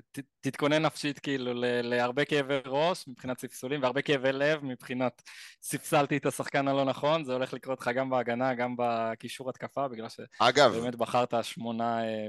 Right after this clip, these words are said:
Speaker 1: פותחים, אז כן.
Speaker 2: במהלך אחד הוא יכול לשנות את זה, אם אתה מוריד את ג'קסון לחלוץ בארבע וחצי,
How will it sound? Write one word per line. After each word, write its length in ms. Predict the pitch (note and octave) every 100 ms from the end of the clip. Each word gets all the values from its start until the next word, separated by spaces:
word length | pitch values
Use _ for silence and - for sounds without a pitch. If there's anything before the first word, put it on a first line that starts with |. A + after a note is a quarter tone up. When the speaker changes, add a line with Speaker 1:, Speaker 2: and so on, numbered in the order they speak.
| -
Speaker 1:
פותחים, 520 | A2 - C3+ C#3+ B2+
אז 220 | A2 - _ _
כן. 140 | - G#2+
Speaker 2:
במהלך 500 | G2 G2 G2 G#2+ B2+
אחד 280 | C#3+ C#3+ C#3
הוא 80 | B2
יכול 140 | B2+
לשנות 360 | A#2+ A#2 A#2 A#2+
את 100 | F2+
זה, 140 | E2
אם 60 | E2
אתה 100 | F2+
מוריד 400 | F2 F2 A2+ C#3
את 160 | B2 -
ג'קסון 480 | A2+ A2+ - E2+ D2+
לחלוץ 540 | D2+ D2+ - F2 G#2 -
בארבע 400 | F#2 F#2 G2 G2+
וחצי, 600 | E2+ F2 F#2 F2+ -